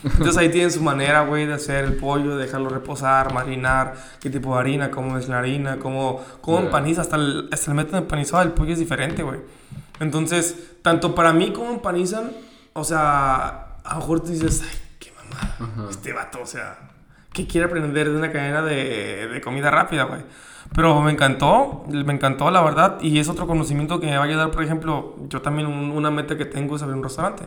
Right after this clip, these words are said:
Speaker 1: No,
Speaker 2: Ok.
Speaker 1: no grande, no, o sea, algo chiquito, güey,
Speaker 2: Ujú.
Speaker 1: algo que sea como mi, mi side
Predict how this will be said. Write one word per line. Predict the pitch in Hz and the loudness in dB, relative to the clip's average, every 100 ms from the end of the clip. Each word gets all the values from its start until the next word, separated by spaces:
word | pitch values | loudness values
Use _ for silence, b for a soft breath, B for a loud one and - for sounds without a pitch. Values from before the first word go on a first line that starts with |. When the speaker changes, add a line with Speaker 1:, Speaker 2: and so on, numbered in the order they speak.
| B B B | B B B
Speaker 1:
No, | 117 165 | -4 0
Speaker 2:
Ok. | 170 | 2
Speaker 1:
no | 185 | 4
grande, | 180 170 190 | 4 4 2
no, | 165 156 | 0 0
o | 147 | -2
sea, | 151 143 | -2 0
algo | 139 185 | 0 0
chiquito, | 214 143 147 170 | -4 -4 -4 -2
güey, | 165 120 | -2 -2
Speaker 2:
Ujú. | - 120 113 117 | -4 -10 -10 0
Speaker 1:
algo | 156 | 2
que | 170 | 2
sea | 160 160 | 0 0
como | 175 | 2
mi, | 160 143 135 139 - - _ _ _ _ _ - - - - - | 2 0 -4 -10 -16 -20 _ _ _ _ _ -20 -20 -20 -20 -6
mi | 160 151 139 135 | 0 2 4 2
side | 135 147 160 | 2 4 4